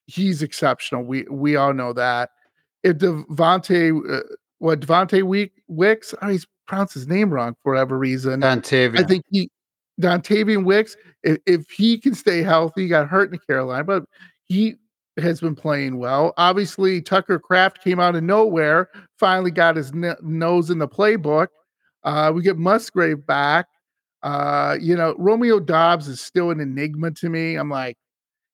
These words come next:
Speaker 1: he shows up and he doesn't show up. And Christian Watson, God, God forbid, if he can <laughs> make it through a whole season without getting hurt,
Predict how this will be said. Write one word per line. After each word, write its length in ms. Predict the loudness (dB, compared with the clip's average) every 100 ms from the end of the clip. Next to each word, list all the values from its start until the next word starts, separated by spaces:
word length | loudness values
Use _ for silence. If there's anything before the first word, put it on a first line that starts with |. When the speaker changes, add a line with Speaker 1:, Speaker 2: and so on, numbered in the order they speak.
| -6
Speaker 1:
he 100 | -4
shows 380 | 0 2 2
up 300 | 4 4 2
and 120 | -2 -6
he 80 | -6
doesn't 340 | -4 -2 -4
show 380 | -4 0 2 2
up. 300 | 2 2 -2 _ _ -14
And 100 | -4
Christian 420 | -2 -2 -4 0
Watson, 720 | 2 2 0 -2 -2 -2 -8 -4
God, 240 | -2 -2 -4 -16 -18 -18 -2
God 260 | 2 2 0
forbid, 800 | -6 -6 -2 0 2 2 -2 -8 -16 -12
if 120 | -6 -4
he 100 | -2
can 180 | -2
<laughs> 60 | 0
make 200 | 0 0
it 140 | -2
through 160 | 0 -2 0
a 40 |
whole 200 | 0 0
season 580 | -2 -6 -2 0 -2 -4 _ -20 _
without 200 | 0 0
getting 260 | 0 -2 -2
hurt, 400 | -4 0 2 2